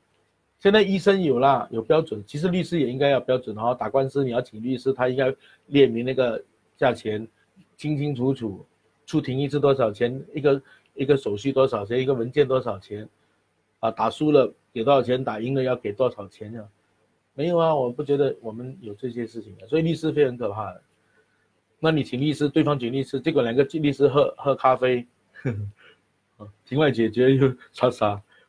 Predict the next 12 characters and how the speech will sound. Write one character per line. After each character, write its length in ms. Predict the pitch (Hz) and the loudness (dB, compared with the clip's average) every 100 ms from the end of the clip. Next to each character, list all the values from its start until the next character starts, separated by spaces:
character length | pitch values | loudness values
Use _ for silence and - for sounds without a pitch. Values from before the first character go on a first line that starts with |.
| _ _ | _ _
嗯， 180 | 110 101 - - | -16 -16 -20 -12
从 160 | - 131 | -6 -2
前， 200 | 131 139 _ - _ | -2 -2 _ -20 _
从 100 | - | -6
前， 160 | 139 123 - _ _ - - _ | -4 -4 -8 _ _ -20 -20 _
哎 180 | 123 120 | 0 0
呀， 80 | 113 | 0
不 140 | 127 | 0
要 60 | 139 | 0
讲 200 | 107 - | 0 -6
这 100 | 120 | -6
些， 140 | 120 | -6